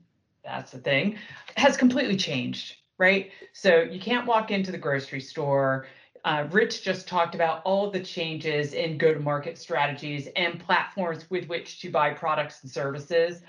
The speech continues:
So what, uh, you know, a year ago, if you look at what your customer experience might be around buying, um, you know, items from your drugstore,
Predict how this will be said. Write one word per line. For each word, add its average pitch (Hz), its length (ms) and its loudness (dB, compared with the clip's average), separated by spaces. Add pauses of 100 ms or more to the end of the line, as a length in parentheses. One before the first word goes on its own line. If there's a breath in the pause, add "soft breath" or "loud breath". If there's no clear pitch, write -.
(260 loud breath)
So 180 520 4 (160)
what, 214 560 4
uh, 208 180 4
you 190 200 -2
know, 151 200 2
a 160 80 0
year 208 420 0
ago, 165 640 -2 (280 loud breath)
if 190 180 -2
you 226 260 0
look 220 300 0
at 175 140 -2
what 185 180 2
your 180 140 0
customer 185 440 -4
experience 180 680 -2
might 151 240 -2
be 147 340 -2
around 151 800 2
buying, 160 880 0
um, 143 760 -2 (160)
you 170 160 -2
know, 139 300 2
items 160 380 2
from 160 180 -8
your 143 100 -2
drugstore, 160 720 0